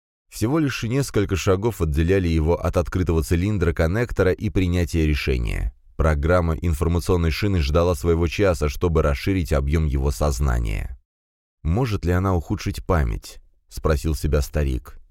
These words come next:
«Насколько вредно хранить в ней знания?»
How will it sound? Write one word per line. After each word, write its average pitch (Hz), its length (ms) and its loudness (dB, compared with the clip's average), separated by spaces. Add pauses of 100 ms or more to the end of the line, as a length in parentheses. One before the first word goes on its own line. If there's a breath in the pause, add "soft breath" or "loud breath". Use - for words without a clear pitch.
«Насколько 95 640 -2
вредно 90 420 0
хранить 87 400 -2
в 65 120 -2
ней 90 180 0
знания?» 69 720 -2